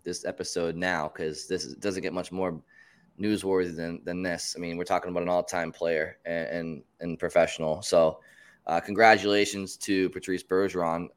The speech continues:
I mean, for making all of our lives just so much more enjoyable watching the Bruins the last however long you've been watching them.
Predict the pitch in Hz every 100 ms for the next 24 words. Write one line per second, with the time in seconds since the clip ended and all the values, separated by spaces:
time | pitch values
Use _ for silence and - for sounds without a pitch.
0 | _ 87 90 90 90 - 95 95 90 90
1 | 87 85 85 85 87 87 87 - 90 87
2 | - 90 87 90 90 85 82 82 82 80
3 | 87 90 90 73 82 80 82 - 82 82
4 | 82 85 78 76 85 98 - 80 90